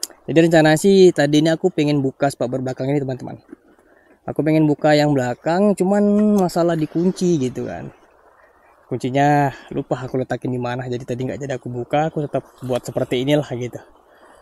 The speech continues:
Karena udah lama sekali aku nggak review K L X si hijau ini, teman-teman ya. Karena dulu waktu pertama kali beli itu aku hampir setiap hari nih upload ke YouTube gitu kan. Nah, jadi kalau, karena ini baru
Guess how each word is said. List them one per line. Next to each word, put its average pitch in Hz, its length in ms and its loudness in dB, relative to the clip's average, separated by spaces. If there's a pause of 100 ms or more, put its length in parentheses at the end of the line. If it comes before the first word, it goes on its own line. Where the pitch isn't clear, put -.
(920)
Karena 202 480 6 (1120)
udah 170 160 8
lama 170 260 8
sekali 165 300 6
aku 156 160 4
nggak 127 260 2
review 139 540 2 (580)
K 123 160 0
L - 60 -20
X 131 140 -2 (920)
si - 160 -8
hijau 131 380 4
ini, 123 100 2
teman-teman 117 460 -2
ya. 117 120 -6 (760)
Karena 143 160 4
dulu 147 340 8
waktu 131 600 0
pertama 127 340 0
kali 127 160 0
beli 127 320 0
itu 160 160 2
aku 139 160 0
hampir 139 240 2
setiap - 320 -2
hari 160 320 8
nih 127 80 -8
upload 131 460 2
ke 151 80 6
YouTube 147 400 6
gitu 123 240 -2
kan. 123 240 -4 (320)
Nah, 151 160 -4
jadi 170 160 6
kalau, 170 260 8
karena 156 300 4
ini 160 160 8
baru 151 240 6